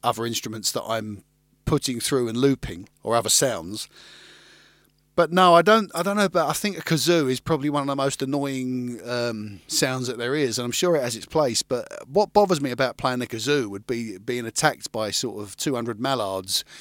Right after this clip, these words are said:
whilst I was halfway through Brown Eyed Girl. Um, so yeah, I don't know if, um, I don't know if it's <laughs> something that I'd necessarily want to explore. And also it involves a lot of coordination. And, um,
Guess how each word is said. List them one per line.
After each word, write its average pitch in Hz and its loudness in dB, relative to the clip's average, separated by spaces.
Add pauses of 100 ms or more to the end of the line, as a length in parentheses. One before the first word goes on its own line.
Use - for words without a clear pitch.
(360)
whilst 123 0
I 127 4
was 117 0
halfway 120 0
through 113 -4
Brown 117 -2
Eyed 110 -4
Girl. 110 -2 (720)
Um, 131 -2 (400)
so 151 6
yeah, 160 4
I 160 4
don't 175 4
know 165 6
if, 151 0
um, 135 0 (260)
I 113 -14
don't 151 -2
know 147 0
if 147 -4
it's 117 0
<laughs> - 4
something 123 -4
that 127 -2
I'd 117 -4
necessarily 120 0
want 120 -2
to 107 -4
explore. 110 2 (600)
And 185 2
also 226 4
it 165 -2
involves 165 2
a 147 2
lot 160 4
of 151 -4
coordination. 135 4 (640)
And, 185 2
um, 196 0